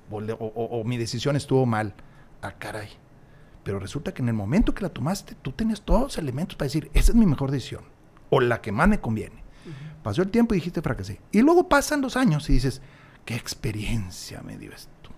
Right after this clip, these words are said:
Speaker 1: qué barbaridad". Pues bueno, entonces, ¿fue error o no fue error o qué, qué? Entonces, eh, realmente las decisiones en este sentido siempre es mejor no abandonarlas, sino decir, "Ahí la dejo", porque se convierte en una experiencia.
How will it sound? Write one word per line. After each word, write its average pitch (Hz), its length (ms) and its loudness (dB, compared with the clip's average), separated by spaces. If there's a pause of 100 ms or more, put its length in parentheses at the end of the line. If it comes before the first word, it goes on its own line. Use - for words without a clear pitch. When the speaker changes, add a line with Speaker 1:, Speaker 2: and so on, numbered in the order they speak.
(140)
Speaker 1:
qué 107 120 -2
barbaridad". 101 540 -8
Pues 113 120 -4
bueno, 123 240 0
entonces, 156 400 0
¿fue 208 120 4
error 220 320 8
o - 20 4
no 196 140 4
fue 202 120 0
error 226 280 4
o 180 80 0
qué, 170 120 -6
qué? 151 160 -6 (180)
Entonces, 165 380 -2 (440)
eh, - 400 -18
realmente 180 640 4
las 160 160 4
decisiones 147 720 0 (280)
en 123 200 0
este 147 160 -4
sentido 139 580 2 (300)
siempre 160 800 0 (480)
es 143 140 4
mejor 156 380 2
no 147 160 4
abandonarlas, 139 720 2
sino 117 260 -2
decir, 113 440 -4
"Ahí 110 120 -6
la 139 140 0
dejo", 156 340 -2 (260)
porque - 200 -8
se 120 100 -10
convierte 117 320 -2
en 123 80 -2
una 123 80 -2
experiencia. 117 560 -10